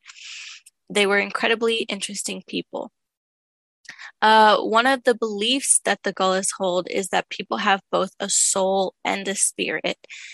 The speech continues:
They believe that souls leave human bodies upon death, and if it's a good soul, it ascends to the heavens. The spirit of a person has different function. A good spirit stays behind to watch over the deceased family,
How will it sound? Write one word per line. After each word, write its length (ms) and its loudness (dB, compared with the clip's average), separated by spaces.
They 100 4
believe 400 0
that 240 0
souls 520 -2
leave 460 -4
human 420 -6
bodies 500 0
upon 540 0
death, 320 2
and 140 -2
if 120 -6
it's 160 -6
a 140 -10
good 220 4
soul, 440 -2
it 140 -4
ascends 500 0
to 80 -6
the 100 -8
heavens. 640 -2
The 80 0
spirit 520 4
of 120 0
a 60 -4
person 460 -6
has 320 -2
different 360 -6
function. 560 -4
A 100 0
good 260 4
spirit 380 2
stays 400 4
behind 440 -2
to 80 -12
watch 260 0
over 240 -4
the 120 -6
deceased 640 0
family, 600 0